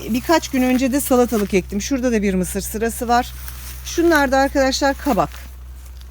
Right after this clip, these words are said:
Bunları ama hala daha bunların ne kabağı olduğunu bilmiyorum. Şuralara salatalıkları ektim. Bakın çıkıyor.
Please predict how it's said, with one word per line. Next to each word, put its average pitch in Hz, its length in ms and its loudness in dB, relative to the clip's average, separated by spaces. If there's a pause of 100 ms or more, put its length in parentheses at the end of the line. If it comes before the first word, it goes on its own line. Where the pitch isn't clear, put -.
(360)
Bunları 277 360 4
ama 269 400 2
hala 294 420 4
daha 254 220 2
bunların 254 340 4
ne 294 100 4
kabağı 247 340 4
olduğunu 254 360 2
bilmiyorum. 202 400 2
Şuralara 254 440 4
salatalıkları 240 640 0
ektim. 226 280 -2
Bakın 208 220 -2
çıkıyor. 190 480 -4